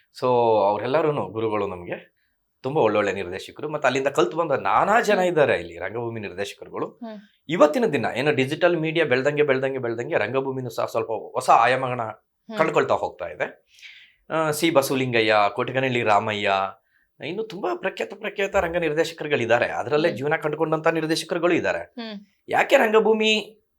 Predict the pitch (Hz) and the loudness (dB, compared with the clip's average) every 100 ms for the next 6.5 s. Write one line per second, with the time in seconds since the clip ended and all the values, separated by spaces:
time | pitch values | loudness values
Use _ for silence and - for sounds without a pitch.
0 | _ _ - 180 180 240 190 185 202 196 | _ _ -2 0 2 0 2 4 4 4
1 | 170 143 135 160 247 240 170 139 131 120 | 0 0 2 4 6 8 8 6 2 2
2 | 208 120 151 - - 165 196 190 147 165 | 4 4 2 -2 -2 0 0 0 2 4
3 | 175 156 151 160 147 143 127 117 113 110 | 4 4 4 4 4 2 2 0 0 -6
4 | - 143 196 175 156 - 165 127 92 - | 0 2 4 4 2 4 2 2 -2 -6
5 | - 214 202 - _ - 320 262 220 127 | -14 -14 -14 -16 _ -8 -6 -4 -6 -4
6 | 143 135 127 107 | -2 -2 -2 -4